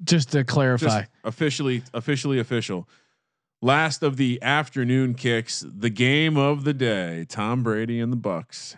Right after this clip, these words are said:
Speaker 2: head to New Orleans. Empty stadium? Empty stadium, correct?
Speaker 1: New Orleans, yes.
Speaker 2: New Orleans minus three and a half, minus one eighty-five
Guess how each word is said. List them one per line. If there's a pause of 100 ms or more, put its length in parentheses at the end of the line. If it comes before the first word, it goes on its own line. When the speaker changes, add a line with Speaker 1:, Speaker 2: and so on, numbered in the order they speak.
Speaker 2:
head
to
New
Orleans.
Empty
stadium? (440)
Empty
stadium,
correct? (760)
Speaker 1:
New
Orleans,
yes. (680)
Speaker 2:
New
Orleans
minus
three
and
a
half,
minus
one
eighty-five